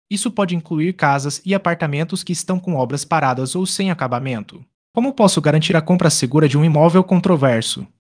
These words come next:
Para garantir uma compra segura, consulte um advogado especializado. Verifique todos os documentos e faça uma pesquisa sobre possíveis pendências jurídicas. Quais são os riscos na compra de imóveis inacabados? Os riscos incluem atraso na entrega,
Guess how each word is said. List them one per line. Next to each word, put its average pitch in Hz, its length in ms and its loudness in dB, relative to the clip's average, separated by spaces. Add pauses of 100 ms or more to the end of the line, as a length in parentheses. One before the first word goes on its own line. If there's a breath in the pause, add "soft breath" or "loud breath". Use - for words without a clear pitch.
(100)
Para 208 140 2
garantir 175 400 4
uma 170 140 2
compra 175 340 2
segura, 139 560 -2 (100)
consulte 190 460 0
um 185 80 6
advogado 160 460 4
especializado. 147 880 0 (300)
Verifique 196 360 -2
todos 165 280 -2
os 156 120 0
documentos 156 600 0
e 190 40 -2
faça 190 380 0
uma 202 140 2
pesquisa 170 420 -2
sobre 165 260 0
possíveis 196 480 0
pendências 151 540 0
jurídicas. 131 760 -4 (340)
Quais 214 160 2
são 202 140 0
os 214 100 0
riscos 185 320 -2
na 127 140 0
compra 170 320 0
de 170 80 2
imóveis 156 340 2
inacabados? 131 920 -4 (340)
Os 127 120 -4
riscos 170 380 -2
incluem 180 400 2
atraso 165 420 2
na 175 140 2
entrega, 143 500 0